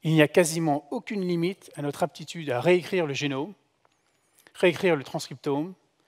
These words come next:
que ce soit du maïs ou des pins. Nous sommes donc, en deux mille dix-huit, dans un monde crispr.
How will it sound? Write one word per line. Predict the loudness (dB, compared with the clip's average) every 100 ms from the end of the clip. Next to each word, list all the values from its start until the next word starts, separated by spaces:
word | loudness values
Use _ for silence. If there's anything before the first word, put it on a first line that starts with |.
| _ _
que |
ce | -8
soit | -4
du | -2
maïs | 0 0 -2 -8 -14 -18 _ -10
ou |
des | -8
pins. | -6 -8 -10 _ _ _ _ _ _ _ _ _ _ _ _ _ _ _ _ _ _ _ _ _ _ _ _ _ _ _ _ _ _ _
Nous | -4
sommes | 4 4 6
donc, | 4 4 2 -6 -18 _ _ _ _ _ _ _ _ _ _ _ _ -6
en | -2
deux | 0
mille | 0 -2
dix-huit, | -4 -6 -6 -10 -16 -20 _ _ _ _ _ _ _ _ _ _ _ _ _ _ -8
dans | -4 -2
un | -2
monde | -2 -4
crispr. | -6 -10 -8 -10